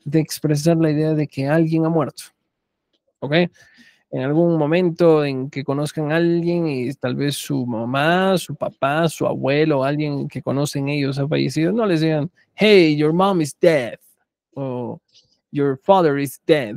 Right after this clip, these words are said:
"Your grandma is dead", o "Just died". No, no digan cosas como esa. Son muy duras, no es la forma de tocar el tema. ¿Ok? Para eso pueden utilizar eufemismos, ¿no? "Hey, your grandma just passed away, my dude".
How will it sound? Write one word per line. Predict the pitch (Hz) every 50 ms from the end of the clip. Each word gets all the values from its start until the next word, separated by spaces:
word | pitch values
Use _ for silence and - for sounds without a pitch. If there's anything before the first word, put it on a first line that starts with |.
| 139 143
"Your | 151 147 147 143
grandma | 156 165 165 170 160 139 135
is | 131 143 - -
dead", | - 147 139 120 113 - 110
o | 123 135
"Just | 143 139 165 156 156 151 - - -
died". | 151 147 151 156 165 160 143 113 98 104 - _ _ _ _ _ _
No, | _ - 156 180 170 151 127 113 113 - _ _ _ _ _ _ _ _ _ _ _ _
no | - 180
digan | 202 214 196 175 165
cosas | 170 165 151 165 160 -
como | - 120 117 107
esa. | 87 78 - - _ _ _
Son | - - - 156 156 156 156 151 143 135 127 - - - _ _ _ _ _ _ _ _ _ _ _ -
muy | 147 175 214 202
duras, | 165 156 156 160 139 117 110 - 143 - - -
no | 143 147 151 151 147
es | 143 139 147 - - - -
la | 139 127 131
forma | - - 160 147 135 127 127
de | 127 147
tocar | 151 143 147 147 147
el | 143 139 147
tema. | - 135 131 131 123 147 - - - - - - - - _
¿Ok? | - 135 156 175 175 170
Para | 170 165 175
eso | 170 208
pueden | 196 190 196 196
utilizar | 180 165 160 147 139 - 160 165
eufemismos, | 170 160 - 139 135 151 165 156 - - - - 156 - -
¿no? | 143 147 143 - _ _ _ _ _
"Hey, | - 165 170 170 147 127 - - - - - - - - _ _ _
your | - 135 139 135
grandma | 151 165 175 175 165 160 151 143
just | - 151 147 - -
passed | - 165 156 151 147 - -
away, | 151 151 156 151 139
my | 135 127 127 131
dude". | 131 139 139 135 127